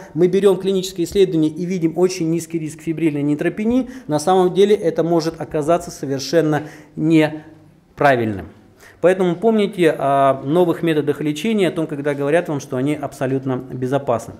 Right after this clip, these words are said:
Гепатотоксичность. Это то ноу-хау, с которым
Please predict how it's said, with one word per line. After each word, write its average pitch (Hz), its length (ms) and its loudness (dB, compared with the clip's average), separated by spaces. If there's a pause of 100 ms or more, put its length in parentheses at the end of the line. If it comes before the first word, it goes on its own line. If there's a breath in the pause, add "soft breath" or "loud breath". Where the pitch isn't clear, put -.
(400 loud breath)
Гепатотоксичность. 208 920 0
Это 226 240 2
то 233 200 4
ноу-хау, 208 500 4
с 226 60 -8
которым 175 640 2